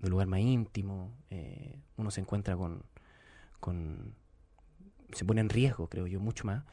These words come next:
Pero la comedia tiene otra cosa que, que el manejo del, de los tiempos, de, de, em, es otra, otra libertad,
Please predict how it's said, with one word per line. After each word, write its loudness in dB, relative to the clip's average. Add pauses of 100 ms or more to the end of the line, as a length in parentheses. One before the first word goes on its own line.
(340)
Pero 8
la 8
comedia 6
tiene 4
otra 4
cosa 0
que, -2 (400)
que 2
el 2
manejo 0
del, 0
de 2
los -4 (180)
tiempos, -2
de, -2 (420)
de, 0 (120)
em, 0 (500)
es 6
otra, 6
otra 6
libertad, 2